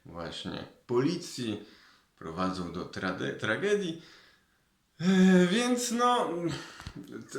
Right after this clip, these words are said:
co, co tu możemy, towarzysze, powiedzieć? No, dzisiaj w Polsce ten główny front walki, rewolucji z,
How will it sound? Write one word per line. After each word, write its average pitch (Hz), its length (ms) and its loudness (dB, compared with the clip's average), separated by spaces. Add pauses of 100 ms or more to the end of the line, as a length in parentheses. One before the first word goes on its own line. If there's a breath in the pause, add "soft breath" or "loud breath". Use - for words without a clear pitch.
(120)
co, - 180 -12
co 180 160 -2
tu 151 140 -2
możemy, 107 440 -2
towarzysze, 90 540 -8
powiedzieć? - 600 -16
No, 92 180 -10 (1040 soft breath)
dzisiaj 190 760 4 (160)
w - 200 -20
Polsce 123 880 2 (140)
ten 98 260 -4
główny 110 400 0
front 107 460 -4
walki, 98 680 -2 (180 loud breath)
rewolucji 127 1000 0 (200)
z, 95 840 -2